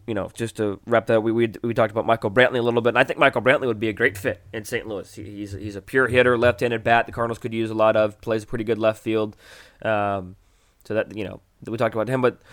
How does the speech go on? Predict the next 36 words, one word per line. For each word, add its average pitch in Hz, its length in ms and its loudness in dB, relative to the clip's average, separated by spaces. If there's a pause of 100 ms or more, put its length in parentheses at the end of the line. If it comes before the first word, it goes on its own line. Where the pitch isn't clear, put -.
(220)
you 156 60 2
know, 160 60 10
I, 165 140 10
I - 20 8
don't 185 100 8
wanna 170 140 6
spend 147 160 2
too 151 60 -4
much 139 120 2
time 135 120 4
on 127 60 2
the 117 40 0
recap, 120 480 4
just 117 160 -8
because 113 240 -4
if 110 160 -6
you 117 80 -2
guys 110 160 0
wanna 110 140 0
watch 107 200 2
it, 104 40 -6
you 113 40 -10
guys 107 220 -2
go 110 200 -2
ahead 107 100 -2
and 98 80 -8
watch 113 240 0
it. 104 160 -12
But 104 180 0 (320)
two 175 140 2
guys 165 180 8
I - 20 6
wanna 139 140 4
talk 135 240 6
about, 123 160 4
like, 123 160 2